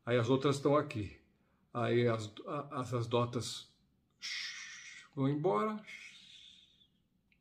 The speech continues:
e aí sobra esse aqui que tá mais fraquinho, só que esse aqui dura mais, ele fica, entendeu? É, é esse aí. Mas a nota,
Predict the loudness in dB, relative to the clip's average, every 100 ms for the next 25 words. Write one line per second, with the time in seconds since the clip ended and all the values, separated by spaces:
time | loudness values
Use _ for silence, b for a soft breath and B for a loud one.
0 | _ _ _ -2 2 2 2 0 0 0
1 | -2 -2 -4 -2 0 2 2 2 0 0
2 | -4 -2 0 0 0 -4 -4 -4 -2 4
3 | 6 6 4 2 0 -2 -2 -4 -4 -6
4 | -4 -2 0 -2 -4 -6 -2 0 0 0
5 | 0 -4 -18 B B B B 4 8 8
6 | 6 0 -6 -14 -2 4 6 6 4 2
7 | 4 2 -4 -10 b b b b b b
8 | b b b _ _ _ _ _ _ 2
9 | 4 6 4 2 2 0 -2